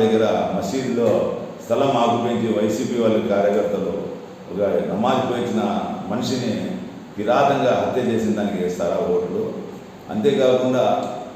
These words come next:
ఈరోజు మీరు గమనించాలి, ఉర్దూ అకాడమీ చైర్మన్ ఉండి కూడా అనంతపురం గ్రౌండ్లో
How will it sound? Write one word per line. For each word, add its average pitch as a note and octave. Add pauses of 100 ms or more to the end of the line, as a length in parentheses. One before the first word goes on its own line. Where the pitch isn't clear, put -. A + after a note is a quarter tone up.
ఈరోజు B2+
మీరు A2
గమనించాలి, A2+ (400)
ఉర్దూ A2+ (760)
అకాడమీ B2 (120)
చైర్మన్ A2+
ఉండి G#2+
కూడా G#2+
అనంతపురం F#2+ (680)
గ్రౌండ్లో F2+